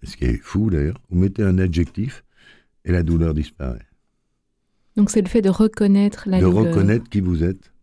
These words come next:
Speaker 1: Et là, donc après, vous l'avez, ce, ce, ce mystère-là, c'est pas un mystère, mais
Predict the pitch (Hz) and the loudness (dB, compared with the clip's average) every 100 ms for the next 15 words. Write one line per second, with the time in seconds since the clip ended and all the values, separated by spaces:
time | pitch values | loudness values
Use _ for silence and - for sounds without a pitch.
0 | - 104 147 143 143 135 120 139 147 120 | -2 0 2 0 0 0 -2 -2 0 2
1 | 113 110 139 - - _ _ _ - - | 2 2 -2 -4 -20 _ _ _ -8 -2
2 | 110 76 117 - - - - 104 120 139 | -2 -2 -4 -6 -14 -16 -4 0 2 0
3 | - 127 113 98 92 87 - - 104 117 | -2 -2 0 0 -2 -2 -6 -8 -6 -2
4 | 117 123 - 143 107 92 | -2 -2 -2 -2 -2 -6